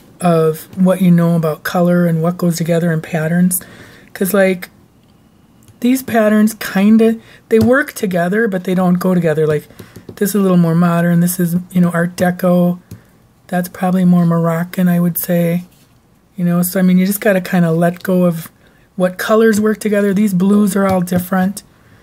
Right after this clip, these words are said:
especially that. That doesn't go with that blue or that blue, but it pulls it all together.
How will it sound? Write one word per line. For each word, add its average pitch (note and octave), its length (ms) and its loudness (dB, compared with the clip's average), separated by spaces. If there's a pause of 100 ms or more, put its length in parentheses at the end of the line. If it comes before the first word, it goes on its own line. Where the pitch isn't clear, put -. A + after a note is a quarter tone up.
(380)
especially F#3 460 -4
that. E3+ 420 -2 (220)
That F3 140 -4
doesn't F3+ 240 -2
go F3+ 120 2
with F3 140 0
that F#3 180 -4
blue F#3+ 180 -2
or E3+ 60 0
that F#3 200 0
blue, E3+ 280 0 (400)
but G3+ 100 0
it G3+ 120 -2
pulls A3+ 280 2
it G3 80 0
all F3 140 0
together. D#3+ 480 -4